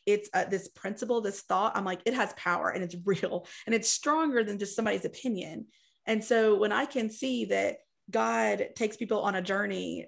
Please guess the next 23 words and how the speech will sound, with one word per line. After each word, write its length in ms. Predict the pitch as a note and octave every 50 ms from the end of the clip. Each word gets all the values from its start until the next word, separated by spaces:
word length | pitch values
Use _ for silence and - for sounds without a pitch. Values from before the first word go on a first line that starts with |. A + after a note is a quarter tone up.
| - -
of, 420 | - G3+ F#3+ F#3 F#3 F3+ F3 - -
you 100 | G#3 F#3+
know, 80 | F3+
and 120 | F3+ F#3+ F3+
does 180 | G#3+ A3+ A3
all 100 | A#3 G#3+
these 180 | G#3 G3 F#3+ F#3+
hard 300 | - - G#3 G#3 G3 -
things 220 | G#3+ A3 A3 G#3
in 80 | G3+ G3
their 120 | F#3+ F#3+
lives, 360 | F#3+ F#3+ F#3 F#3 F#3 F3+ F3+ -
or 340 | - G3 F#3 F#3 F3+ F3+ - - - _ -
that 60 | G3+
he's 140 | G#3+ G#3+ -
always 340 | - A3 A3+ A#3 A3+ A3+ G#3
there, 200 | A3 G#3+ G#3 F#3
or 60 | E3+
that 100 | G3+ F#3+
he 100 | F#3+ -
always 320 | - G#3 G#3 A3+ A3+ G#3+ -
provides, 420 | G#3+ G3+ G#3 G3+ G3+ F#3+ F#3 F#3+
like, 240 | F#3+ F#3 F3+ -